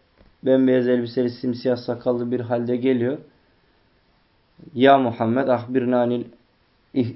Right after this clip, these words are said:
İslam." Allah Resulü sallallahu aleyhi ve sellem diyor, "El İslam en teşhedü en la ilahe illallah ve enne Muhammeden Resulullah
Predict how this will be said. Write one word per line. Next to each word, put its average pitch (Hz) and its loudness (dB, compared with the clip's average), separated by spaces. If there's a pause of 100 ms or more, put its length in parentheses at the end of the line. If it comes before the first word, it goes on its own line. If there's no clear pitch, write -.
İslam." 123 -4 (500)
Allah 120 4
Resulü 127 0
sallallahu 131 0
aleyhi 123 -12
ve - -14
sellem 123 -2
diyor, 123 0 (300)
"El 127 0
İslam 123 0
en 120 -4
teşhedü 117 -6
en 117 -4
la 120 4
ilahe 113 0
illallah 107 -2 (320)
ve 104 -8
enne 117 0
Muhammeden 107 -4
Resulullah 135 -2